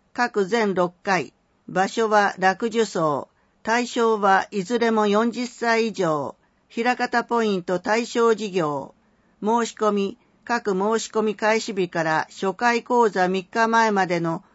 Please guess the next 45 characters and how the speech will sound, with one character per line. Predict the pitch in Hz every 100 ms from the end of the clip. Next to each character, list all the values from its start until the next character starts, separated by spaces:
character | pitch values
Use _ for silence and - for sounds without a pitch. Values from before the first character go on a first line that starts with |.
| _ -
午 | 220
前 | 247 226 214
十 | 202 233 226
時 | 190
か | 180 180
ら | 175 170 196
午 | 220 220
後 | 202
五 | 214
時 | 220 196
三 | 220 220
十 | 202 220
分 | - 180 170
に | 165 165 - _ _
電 | - 233 247
話 | 240
ま | 233 226
た | 247 240
は | 196
フ | 185
ァ | 214
ッ |
ク | 202
ス。 | 175 160 - _ _ _ _ -
住 | 240 247 208
所、 | - 180 -
氏 | - 240
名、 | 214 190 170 -
年 | 196 208 214 202
齢、 | 196 190 185 180
電 | - 220 240
話 | 233
番 | 220 220 202
号、 | 170 165 160 -
口 | 226 233 240
座 | 240
名 | 233 208 190
を | 185
明 | 202 202 180
記 | 175
で | 165 160 - _ _
楽 | 180 185 247
受 | 220 240
層 | - 175 160
へ。 | 156